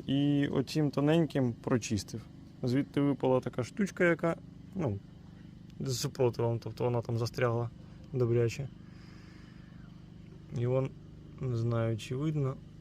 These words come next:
доволі багато сміття в цих камерах. Зараз почищу, виставлю рівень, продую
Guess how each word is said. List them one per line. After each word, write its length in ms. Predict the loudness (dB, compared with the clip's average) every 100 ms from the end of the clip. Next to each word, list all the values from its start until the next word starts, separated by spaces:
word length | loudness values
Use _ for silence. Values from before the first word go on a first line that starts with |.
| -4
доволі 380 | 0 4 4 4
багато 400 | 4 4 4 0
сміття 380 | -4 -4 0 -2
в 80 |
цих 200 | -2 -8
камерах. 400 | -2 0 2 2
Зараз 260 | 2 0 0
почищу, 580 | -2 -4 -2 -2 -2 0
виставлю 560 | 0 0 0 0 2
рівень, 420 | 2 2 2 2 -2 -4 -4 -6 -8 -10 -8 -10 -10 -8 -8 -8 -4
продую 600 | 0 2 2 2 2 0